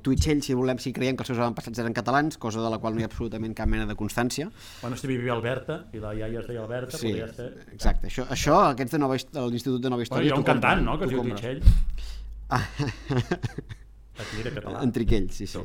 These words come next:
Speaker 2: exacte.
Speaker 1: Bueno,
Speaker 2: Bueno.
Speaker 1: sí, Enriquell és l'evolució. Amb els segles, no?, els, els avantpassats han anat derivant el cognom. Bueno,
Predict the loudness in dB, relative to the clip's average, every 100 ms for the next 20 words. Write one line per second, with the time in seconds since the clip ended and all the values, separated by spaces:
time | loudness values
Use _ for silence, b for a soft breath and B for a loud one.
0 | -10 -14 -16 -16 -18 -18 -4 0 2 2
1 | 0 -2 0 2 4 4 4 2 2 2
2 | 2 2 2 4 4 4 4 4 2 2
3 | 2 2 0 4 4 4 0 0 0 -2
4 | -4 -6 -12 -8 -2 0 0 0 0 2
5 | 0 -2 -4 -6 -8 -12 B B B 8
6 | 8